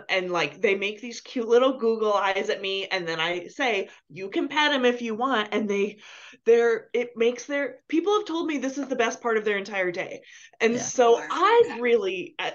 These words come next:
Speaker 1: a, as a human, actually got a lot of joy being able to bring him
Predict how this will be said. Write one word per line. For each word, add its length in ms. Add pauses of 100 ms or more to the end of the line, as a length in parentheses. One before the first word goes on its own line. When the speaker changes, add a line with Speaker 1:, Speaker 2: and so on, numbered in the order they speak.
(100)
Speaker 1:
a, 100 (120)
as 180
a 60
human, 680
actually 460
got 240
a 80
lot 460 (100)
of 300
joy 680 (380)
being 420
able 440
to 160
bring 260
him 220